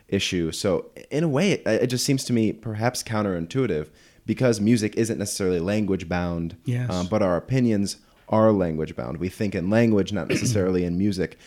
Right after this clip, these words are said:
Speaker 1: So why would music have any bearing on the formation of our character
Speaker 2: That's
Speaker 1: or
Speaker 2: an
Speaker 1: our
Speaker 2: excellent,
Speaker 1: opinions?
Speaker 2: it's an excellent question. Plato and Aristotle speak about this at length.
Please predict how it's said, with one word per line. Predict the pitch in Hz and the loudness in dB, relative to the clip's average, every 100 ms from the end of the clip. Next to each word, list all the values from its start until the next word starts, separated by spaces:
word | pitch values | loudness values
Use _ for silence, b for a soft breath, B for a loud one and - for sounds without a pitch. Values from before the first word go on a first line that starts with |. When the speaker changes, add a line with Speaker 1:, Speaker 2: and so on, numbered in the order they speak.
| B B | B B
Speaker 1:
So | 123 | 2
why | 110 143 | 4 4
would | 170 156 | 2 0
music | 113 123 120 - | 0 0 -2 -4
have | 107 107 | -4 -2
any | 107 110 | -2 -2
bearing | 92 95 101 98 98 B B | 0 -2 0 -2 -4 B B
on | 101 | -6
the | 98 | -6
formation | - 101 95 95 - 90 | -4 -2 0 -2 -4 -6
of | 85 | -6
our | 80 78 | -6 -8
character | - 110 110 98 - 78 - | -4 2 2 2 -2 -8 -6
Speaker 2:
That's | - 82 | -6 -4
Speaker 1:
or | |
Speaker 2:
an | 80 | -4
Speaker 1:
our | |
Speaker 2:
excellent, | - - 90 | -4 -4 -6
Speaker 1:
opinions? | 76 - - B | -8 -12 -20 B
Speaker 2:
it's | - | -2
an | 127 | -2
excellent | 120 117 104 | -2 -6 -8
question. | 131 120 - 92 B B - | -6 -6 -8 -10 B B -6
Plato | 160 165 131 | -2 0 0
and | 120 | 0
Aristotle | 131 131 - 120 120 | -2 -4 -4 -6 -4
speak | - - 113 | -6 -6 -8
about | 110 110 107 - | -8 -8 -8 -8
this | 120 - 107 | -8 -8 -8
at | 104 | -10
length. | 98 127 135 - | -6 -4 -4 -6